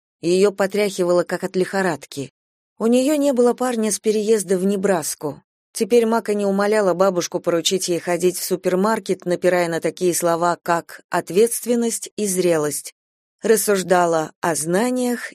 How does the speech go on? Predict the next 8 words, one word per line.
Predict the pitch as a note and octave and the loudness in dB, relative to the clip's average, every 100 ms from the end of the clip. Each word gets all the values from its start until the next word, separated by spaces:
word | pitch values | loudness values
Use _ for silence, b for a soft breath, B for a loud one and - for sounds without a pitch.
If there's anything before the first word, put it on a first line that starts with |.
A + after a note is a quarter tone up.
| _ | _
и | G3+ A3+ - | -2 -2 -2
об | F3+ F#3+ - _ | -2 -2 -12 _
опыте. | E3+ C#3+ C#3+ C3+ - C#3+ - _ _ _ | 2 2 0 -8 -8 -10 -14 _ _ _
И | - | -2
в | F3+ | 0
конце | G3 G3+ D4 | 0 0 0
концов | A#3 F#3+ G#3 G3 - _ | 0 0 -2 -2 -8 _
победила. | G3+ F#3+ F#3 E3 D3 C#3 B2 | -2 -2 -2 -2 -2 -4 -10